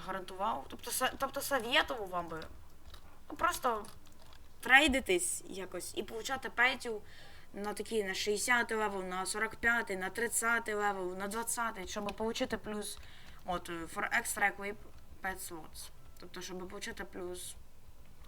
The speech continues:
скільки, ну, коротше, хоча б, хоча б п'ять петів ставити, це вже нормально. Тобто, плюс два екстра з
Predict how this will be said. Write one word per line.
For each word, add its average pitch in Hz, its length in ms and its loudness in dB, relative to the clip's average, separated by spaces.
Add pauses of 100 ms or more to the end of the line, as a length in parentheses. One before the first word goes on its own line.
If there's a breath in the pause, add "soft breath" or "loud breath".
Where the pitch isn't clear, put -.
(2000 loud breath)
скільки, - 380 -8
ну, 233 120 -8
коротше, 269 400 -2 (260)
хоча 254 180 2
б, 247 220 2
хоча 269 280 0
б 247 180 0 (840)
п'ять 214 340 6
петів 180 280 -2
ставити, 208 440 2
це 190 120 -8
вже 180 160 -4
нормально. 165 500 -6
Тобто, - 200 -10
плюс 185 200 -6
два 196 260 4
екстра 180 340 -4
з - 100 -8